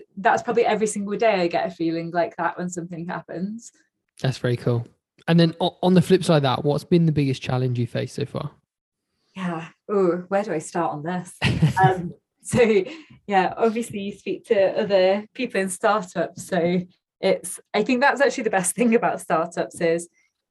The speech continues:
Speaker 1: if you love a challenge and, yeah, that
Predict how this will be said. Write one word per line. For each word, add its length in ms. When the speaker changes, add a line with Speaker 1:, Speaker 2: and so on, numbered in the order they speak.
Speaker 1:
if 160
you 200
love 200
a 60
challenge 760
and, 560
yeah, 280
that 220